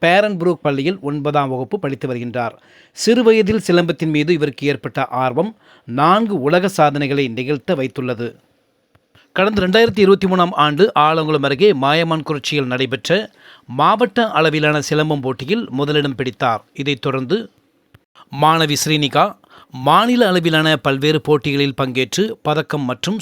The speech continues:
சான்றிதழ்களை குவித்துள்ளார். கடந்த ரெண்டாயிரத்தி இருபத்தி நான்காம் ஆண்டு மூன்றரை மணி நேரம் தொடர்ச்சியாக சிலம்பம் சுற்றி ஒற்றை கம்பு வீச்சில் நோபல் உலக சாதனை விருது பெற்றுள்ளார். இதே ஆண்டில்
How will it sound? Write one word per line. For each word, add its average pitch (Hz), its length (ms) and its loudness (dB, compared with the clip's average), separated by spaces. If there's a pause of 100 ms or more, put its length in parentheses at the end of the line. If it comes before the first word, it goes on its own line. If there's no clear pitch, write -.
சான்றிதழ்களை 143 800 -4
குவித்துள்ளார். 139 580 -6 (1000)
கடந்த 202 300 0
ரெண்டாயிரத்தி 214 400 2
இருபத்தி 175 280 0
நான்காம் 165 340 2
ஆண்டு 143 420 2
மூன்றரை 165 400 0
மணி 143 180 -2
நேரம் 139 300 2 (300)
தொடர்ச்சியாக 214 640 2
சிலம்பம் 175 400 0
சுற்றி 160 500 -4 (440)
ஒற்றை 202 440 2
கம்பு 190 160 2
வீச்சில் 156 440 0
நோபல் 185 400 2
உலக 156 280 0
சாதனை 147 480 0 (200)
விருது 156 320 -4
பெற்றுள்ளார். 123 500 -4 (520)
இதே 214 320 0
ஆண்டில் 190 500 2